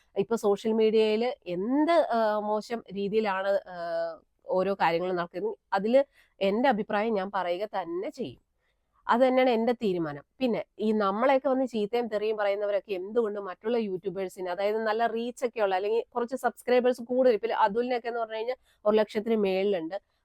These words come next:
അതുപോലുള്ളവരൊക്കെ, ആ, ഇതുപോലെ വീഡിയോസ് ഇടുമ്പോ, രേണുവിനെ കുറിച്ചൊക്കെ വീഡിയോ ഇടുമ്പോഴത്തേക്ക് ഒരു കുഴപ്പമില്ല, ആരും പോയിട്ട് ഒരു കമന്റ് ഇടത്തില്ല. പക്ഷെ നമ്മളൊക്കെ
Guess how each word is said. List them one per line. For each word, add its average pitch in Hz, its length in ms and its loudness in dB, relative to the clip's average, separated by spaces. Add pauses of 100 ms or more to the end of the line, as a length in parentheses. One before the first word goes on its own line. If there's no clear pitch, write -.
അതുപോലുള്ളവരൊക്കെ, 262 800 2
ആ, 196 420 0
ഇതുപോലെ 214 360 -4
വീഡിയോസ് 214 420 0
ഇടുമ്പോ, 196 400 0 (240)
രേണുവിനെ 208 280 4
കുറിച്ചൊക്കെ 202 340 -4
വീഡിയോ 190 300 0
ഇടുമ്പോഴത്തേക്ക് 190 480 -6
ഒരു 208 160 0
കുഴപ്പമില്ല, 196 560 2
ആരും 214 260 -2
പോയിട്ട് 185 200 -8
ഒരു 202 220 -2
കമന്റ് 180 240 -6
ഇടത്തില്ല. 165 240 -10
പക്ഷെ - 200 -14
നമ്മളൊക്കെ 247 640 -4